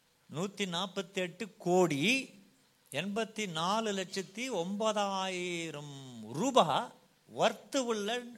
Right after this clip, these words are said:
பொண்ணை அதுல பதிச்சு வச்சாங்க. அதெல்லாம் எடுத்துன்னு போயிட்டாங்க.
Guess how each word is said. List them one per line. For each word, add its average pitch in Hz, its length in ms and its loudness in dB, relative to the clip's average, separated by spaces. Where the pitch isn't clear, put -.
பொண்ணை 262 600 4
அதுல 180 240 0
பதிச்சு 330 440 6
வச்சாங்க. 156 520 4
அதெல்லாம் 214 400 -2
எடுத்துன்னு 180 280 -4
போயிட்டாங்க. 110 280 -8